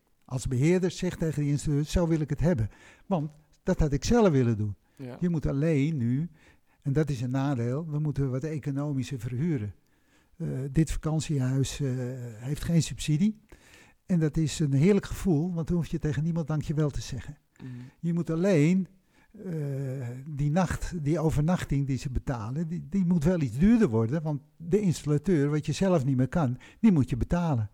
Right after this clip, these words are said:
Speaker 1: Dus, eh, een welzijnwerker, die halen we dan binnen. En dat kan ook iemand zijn die, eh,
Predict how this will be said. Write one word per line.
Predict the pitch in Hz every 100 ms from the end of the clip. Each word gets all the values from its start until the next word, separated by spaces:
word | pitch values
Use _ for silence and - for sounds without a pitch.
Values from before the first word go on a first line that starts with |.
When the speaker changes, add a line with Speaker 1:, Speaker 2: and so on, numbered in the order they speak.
| _ _ - - -
Speaker 1:
Dus, | - 175 143
eh, | - 165 170 - 147 - - - - -
een | - 175
welzijnwerker, | 226 165 190 185 185 196 175
die | 170
halen | 160 180 170
we | 151
dan | 143 170 190 180 _ _ _ _ _
binnen. | - 110 156 202 247 - _ _
En | 214 170
dat | 147
kan | 160 139
ook | 151 151
iemand | 151 131 127
zijn | 147 131
die, | 123 120 117 120
eh, | 120